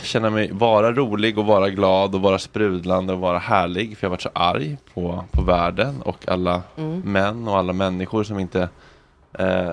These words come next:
Speaker 1: säger någonting om allt elände som händer. Men jag har, eh, loggat ut lite grann
Speaker 2: Mm.
Speaker 1: från, eh, sociala medier och så.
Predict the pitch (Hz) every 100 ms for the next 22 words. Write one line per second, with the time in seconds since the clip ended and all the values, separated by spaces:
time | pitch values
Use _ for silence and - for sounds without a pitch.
0 | 73 - - 101 104 113 110 107 113 110
1 | 95 95 104 95 92 101 110 113 110 113
2 | 143 - _ _ _ - _ _ _ 107
3 | 113 117 117 117 117 117 113 110 110 -
4 | _ _ _ _ - 123 127 131 - 156
5 | 131 123 107 92 73 - - - - -
6 | - - 165 175 180 107 95 87 87 87
7 | 85 80 92 98 92 110 104 85 80 73